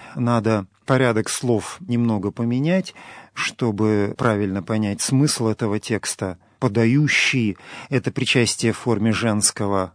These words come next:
рода, поскольку речь идет о Деве Марии. Причастие в форме женского рода употребляется, подавая поющим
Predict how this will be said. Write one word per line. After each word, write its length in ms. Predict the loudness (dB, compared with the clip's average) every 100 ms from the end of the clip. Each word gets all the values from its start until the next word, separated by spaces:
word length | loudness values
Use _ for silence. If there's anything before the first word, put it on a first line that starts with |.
| _
рода, 600 | -6 -2 0 2 2 0 -4 -20 -20 -14
поскольку 460 | -12 -6 -6 -4 -2
речь 320 | -2 -2 -2
идет 360 | -2 -2 -4 -12 -10
о 320 | -4 -2 -2 -6 -4
Деве 240 | -2 0
Марии. 580 | 0 2 2 2 2 -2 -10 -20 -2
Причастие 540 | 2 6 6 4 2
в 60 | 2
форме 300 | 0 2 2
женского 540 | 4 2 0 0 0
рода 200 | 2 4
употребляется, 760 | 2 0 -4 -2 -2 -2 -6 -8
подавая 840 | -6 -2 0 2 0 0 -2 -6 -12 _
поющим 800 | 2 4 4 2 0 0 0 -2